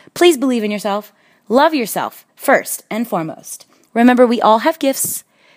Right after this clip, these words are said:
Talk to yourself about them. You'll find 'em, I promise you. Love the good, love the bad, love the slightly misshapen and perhaps somewhat wrinkled,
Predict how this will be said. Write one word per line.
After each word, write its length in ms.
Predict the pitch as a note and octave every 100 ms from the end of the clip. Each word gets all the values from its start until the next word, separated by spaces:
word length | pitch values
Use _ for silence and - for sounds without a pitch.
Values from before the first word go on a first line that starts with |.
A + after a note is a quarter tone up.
| _ -
Talk 300 | G#3+ G#3+ -
to 120 | C#4
yourself 400 | C#4+ C4+ B3 A#3+
about 320 | A#3 C#4 F4
them. 260 | A#3 A3 A3+ _ _
You'll 140 | G3 A3+
find 260 | B3 A#3
'em, 160 | A3 A3+ -
I 60 |
promise 400 | - A3 G3+ G3
you. 220 | G#3 F#3+ G3 - - -
Love 320 | F#3 A3+ C#4
the 80 | C4
good, 420 | C4 B3 B3 B3 B3+ _ -
love 340 | F3 F#3+ F#3
the 80 | A3+
bad, 440 | C4+ C4 B3 A#3+ A#3+ - -
love 300 | A3+ D4 C#4
the 80 |
slightly 560 | D#4+ - B3+ C4 D4+ D#4+
misshapen 760 | C#4 C4 C4+ - B3+ A3 G#3+ G#3
and 160 | G3+
perhaps 300 | G#3 G3+ G3
somewhat 320 | - G3 F#3+
wrinkled, 380 | F3+ F#3 F3+ D#3+